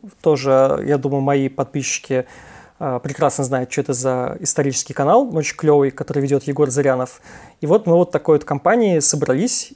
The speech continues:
и делаем теперь собственный канал. Подписывайтесь, мы будем очень рады. Ну а теперь, когда все формальности закончены, давай, наконец, поговорим. Еще до начала записи я с удивлением для себя обнаружил, что обсуждение ответственности —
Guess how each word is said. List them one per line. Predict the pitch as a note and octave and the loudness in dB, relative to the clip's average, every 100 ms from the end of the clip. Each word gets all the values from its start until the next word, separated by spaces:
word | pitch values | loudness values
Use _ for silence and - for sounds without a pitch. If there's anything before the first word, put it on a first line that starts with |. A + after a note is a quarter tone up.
| - | -12
и | D3+ G3 G3+ | -6 -2 -2
делаем | D#3+ C3 C#3+ E3+ | -4 0 2 2
теперь | E3 D3 C#3 | 2 -2 -2
собственный | D3+ C3+ - C3 C3 _ _ | -4 -4 -8 -8 -10 _ _
канал. | - C#3 F3+ B3 _ _ _ | -4 0 0 -2 _ _ _
Подписывайтесь, | D#3+ - F#3 - A#3+ A3+ A3 - - | -6 -2 -2 0 0 -2 -6 -8 -14
мы | - - E3 | -20 -4 0
будем | E3+ F#3 F3+ | 2 0 -2
очень | F#3 G3 | -2 0
рады. | G3+ G3 F#3+ _ _ _ - - | 0 0 -6 _ _ _ -20 -2
Ну | E3 | 0
а | C#3 | 0
теперь, | D3+ G#3 A3+ - _ _ | 2 2 2 -4 _ _
когда | - D3+ D3 | -6 0 2
все | C#3 D#3+ | 2 0
формальности | - C#3+ D3 C3+ C3 C#3 | 0 0 2 0 -2 -2
закончены, | C#3 B3+ C#4 C4 A3 G#3 - | 2 2 2 2 2 2 -4
давай, | C#3+ C#3+ F3 G3 | -4 2 4 2
наконец, | E3 D3+ C#3 D3+ - - _ _ _ | 0 -4 -2 -2 -4 -10 _ _ _
поговорим. | D3 D3 C3+ - _ _ | -2 0 0 -4 _ _
Еще | D#3+ F3+ G3 | -4 0 2
до | F3 | 4
начала | E3+ C#3+ C#3 C#3+ | 4 2 0 2
записи | D#3+ C4 B3 - | 2 2 0 0
я | F3+ D3+ E3+ | 0 4 2
с | D#3+ | 2
удивлением | D#3 D3 D#3+ E3+ D3 C#3 | 0 0 2 2 2 -2
для | C3 | -2
себя | - D#3+ D3 | -2 2 2
обнаружил, | C#3 C#3+ A#3+ G#3+ F3 | 2 2 2 0 -2
что | - E3 C#3+ - - _ - | 2 2 2 -4 -20 _ -8
обсуждение | - E3 D3 E3 D3 | -4 -2 2 2 2
ответственности — | C#3+ - E3+ C4+ - F3 - - | -2 2 2 4 2 0 -2 -4